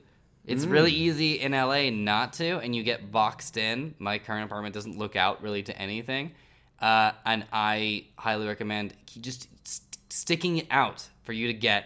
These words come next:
Speaker 1: a view of something.
Speaker 2: Mm.
Speaker 1: Uh, 'cause I think that's very important, 'cause y-, living in a small box can freak out your human brain. And unless you're going outside all the time, it's a lot to take in. So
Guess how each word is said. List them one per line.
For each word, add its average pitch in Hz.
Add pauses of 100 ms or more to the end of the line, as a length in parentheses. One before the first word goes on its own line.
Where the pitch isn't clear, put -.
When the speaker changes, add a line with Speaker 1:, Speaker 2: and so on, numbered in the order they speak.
Speaker 1:
a 110
view 113
of 104
something. - (160)
Speaker 2:
Mm. 85 (240)
Speaker 1:
Uh, 104
'cause 104
I 110
think 107
that's 98
very 104
important, 85
'cause 92 (220)
y-, 101
living 151
in 135
a 113
small 117
box 120
can 98 (340)
freak 120
out 107
your 101 (100)
human 123
brain. 156 (560)
And 101
unless 117
you're 123
going 113
outside 107
all 113
the 131
time, 139
it's 98
a 101
lot 92
to -
take 120
in. 147
So 131